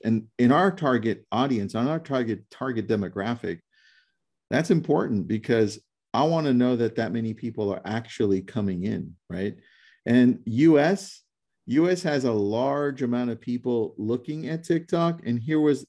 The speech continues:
here was the important piece, because this is what we're always looking for. 'Cause what we hear,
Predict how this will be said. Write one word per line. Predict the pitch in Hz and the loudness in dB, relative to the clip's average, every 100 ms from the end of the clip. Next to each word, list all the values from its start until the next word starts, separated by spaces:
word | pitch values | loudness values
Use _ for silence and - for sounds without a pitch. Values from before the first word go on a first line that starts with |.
| _ | _
here | 180 240 | 0 2
was | 269 254 | 2 2
the | 226 | 0
important | 214 214 180 175 | 0 -2 -4 -6
piece, | 123 101 - | -8 -8 -10
because | 131 147 | -8 -6
this | 165 202 | -4 -4
is | 202 | -2
what | 202 180 | 0 0
we're | 160 | 0
always | 165 156 | 0 0
looking | 165 160 | -2 -4
for. | 127 | -6
'Cause | 110 123 | -6 -2
what | 143 | 0
we | 151 | 0
hear, | 139 156 180 190 | 0 -2 -2 -6